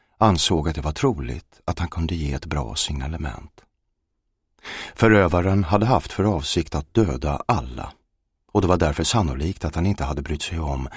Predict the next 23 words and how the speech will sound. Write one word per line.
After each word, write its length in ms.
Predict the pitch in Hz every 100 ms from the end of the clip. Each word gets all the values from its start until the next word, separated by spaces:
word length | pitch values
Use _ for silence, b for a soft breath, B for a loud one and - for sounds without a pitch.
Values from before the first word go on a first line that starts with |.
| B B
att 140 | 76 76
dölja 440 | 98 90 67 73
sitt 200 | - 82
ansikte 760 | 95 71 - 107 - - - - _ _ -
under 220 | 78 -
förloppet. 480 | - 60 - - - _ _ _ _ _ _ _ _ _ _ _ - B B B
Men 180 | 98 95
om 100 | 92
de 140 | 90
övriga 460 | 107 117 82 98 117
omständigheterna 1000 | 117 104 82 73 69 67 - 73 71 73
inte 200 | 98 80
hade 140 | 73
varit 280 | 76 92 67
så 120 | -
exceptionella, 920 | 67 - 76 - 85 87 82 - - - b b b b b -
hade 180 | 90
man 140 | 85 95
aldrig 280 | 101 78 95
ens 240 | 71 -
kommit 300 | - 71 73
på 200 | - 62
tanken 840 | - 113 98 - - - 82 -